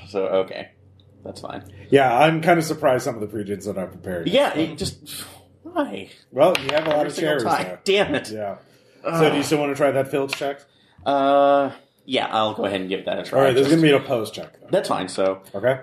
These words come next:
Speaker 1: I have a lot of filch, so
Speaker 2: Sure. Um, How many are you spending?
Speaker 1: Five.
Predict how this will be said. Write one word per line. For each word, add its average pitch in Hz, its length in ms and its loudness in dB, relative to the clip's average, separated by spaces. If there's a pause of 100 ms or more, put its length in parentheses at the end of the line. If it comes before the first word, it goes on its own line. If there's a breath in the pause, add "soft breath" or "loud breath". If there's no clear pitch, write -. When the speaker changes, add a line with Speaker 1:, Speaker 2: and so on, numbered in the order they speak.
(120)
Speaker 1:
I - 80 -10
have 131 100 -12
a - 40 -10
lot 117 140 -6
of 143 80 -8
filch, - 380 -8
so - 400 -8 (100)
Speaker 2:
Sure. 175 360 0 (720)
Um, - 4000 -16
How 92 140 2
many 101 220 0
are 104 40 2
you 107 100 4
spending? 107 260 0
Speaker 1:
Five. 95 440 -8